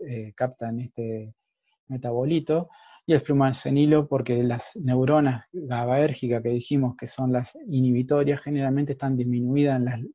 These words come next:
en las áreas de las lesiones. Lo que tiene el pet es que, eh, muest-, muestra la zona hipometabólica, pero generalmente esta zona es bastante más grande que lo de la lesión propiamente dicha.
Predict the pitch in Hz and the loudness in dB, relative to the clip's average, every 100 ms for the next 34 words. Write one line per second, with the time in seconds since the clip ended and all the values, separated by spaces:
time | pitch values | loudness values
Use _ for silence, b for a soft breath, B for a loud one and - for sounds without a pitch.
0 | _ 143 127 120 - 131 123 123 120 120 | _ -4 -2 -2 -6 -4 -4 -2 -4 -6
1 | 120 - 123 127 123 _ B B B B | -10 -12 -12 -12 -18 _ B B B B
2 | B - 156 131 143 165 160 147 143 170 | B 2 2 4 4 4 2 2 4 4
3 | 160 - _ - 135 - 147 165 - _ | 4 0 _ -4 -4 0 0 0 -6 _
4 | _ _ _ _ - - _ _ _ _ | _ _ _ _ -20 -20 _ _ _ _
5 | _ _ - 147 127 123 117 120 127 _ | _ _ -2 0 2 0 0 -2 -6 _
6 | _ - 170 151 147 _ _ 147 139 131 | _ -16 -8 -8 -8 _ _ -6 -6 -6
7 | 120 107 - 156 143 135 139 131 135 147 | -8 -8 -6 -4 -4 -4 -6 -6 -4 0
8 | 156 151 143 143 147 135 - 143 151 151 | 0 -2 -6 -6 -4 -6 -6 -6 -4 -4
9 | 156 156 143 135 - 156 139 123 - 156 | -4 -6 -8 -12 -10 -8 -8 -10 -8 -8
10 | 151 143 139 127 143 147 151 139 127 127 | -6 -6 -6 -6 -6 -4 -4 -4 -4 -4
11 | 123 120 123 - 143 135 131 131 131 127 | -4 -4 -6 -8 -6 -4 -4 -6 -6 -4
12 | 127 127 123 127 120 - 131 | -4 -4 -4 -6 -6 -12 -18